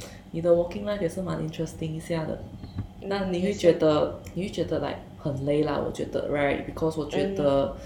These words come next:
Speaker 1: 一个新的工作，你又要catch up with，like，knowing what you should know，and then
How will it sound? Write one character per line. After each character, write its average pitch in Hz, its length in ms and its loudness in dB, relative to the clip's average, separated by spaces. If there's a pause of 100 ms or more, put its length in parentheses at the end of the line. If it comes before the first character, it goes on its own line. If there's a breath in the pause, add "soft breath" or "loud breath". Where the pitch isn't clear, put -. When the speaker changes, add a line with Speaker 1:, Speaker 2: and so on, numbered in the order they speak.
(300 loud breath)
Speaker 1:
一 - 80 -4
个 170 140 4
新 156 320 -2
的 151 80 -4
工 147 280 -6
作， 156 520 0
你 147 60 -6
又 151 80 -2
要 160 140 0
catch - 360 -4
up - 320 -6
with，like，knowing - 1300 0
what 180 200 0
you 156 60 -4
should - 320 -6
know，and 151 1040 -6
then 156 460 -2